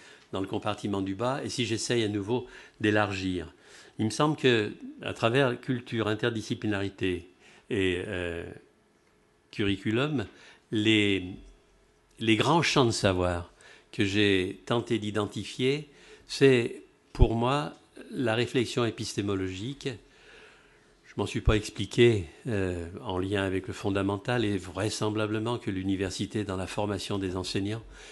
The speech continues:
si la formation était en lien avec, euh, ce que les enseignants ont ultérieurement à enseigner, sans doute que ces questions-là deviendraient une question majeure. La question ontologique, l'implicite, qui existe à l'intérieur de chacune des disciplines,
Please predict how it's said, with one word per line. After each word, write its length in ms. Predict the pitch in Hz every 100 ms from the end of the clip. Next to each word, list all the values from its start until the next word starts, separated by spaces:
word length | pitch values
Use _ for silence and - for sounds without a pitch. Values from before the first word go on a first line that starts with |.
| -
si 160 | - -
la 100 | 95
formation 500 | - 98 92 - 110
était 180 | 98 90
en 140 | 92 87
lien 260 | 92 98
avec, 400 | 104 90 87 -
euh, 120 | 90 85 - -
ce 60 | -
que 120 | -
les 180 | 98 92
enseignants 640 | 90 - 92 95 95 90
ont 80 | 92
ultérieurement 800 | 90 87 95 92 87 95 92 90 87
à 60 | 92
enseigner, 580 | 90 90 98 92 92 92 - - -
sans 200 | - 101
doute 320 | 104 98 -
que 60 | -
ces 200 | - 98
questions-là 560 | 104 - 98 95 98
deviendraient 480 | 92 90 90 87 90
une 80 | 85
question 480 | 98 - - 85 82
majeure. 560 | 95 98 92 107 131 98 - - - - - -
La 100 | 123
question 460 | 107 120 - - 104
ontologique, 720 | 98 120 110 117 123 160 - 107 87
l'implicite, 800 | 104 98 131 120 - 180 - - _ _ _ _
qui 100 | -
existe 600 | 95 95 101 101 - - _ _ _
à 60 | 101
l'intérieur 420 | 98 - 101 95
de 80 | 90
chacune 400 | - 90 104 92
des 100 | 92
disciplines, 680 | 92 - 104 - 160 170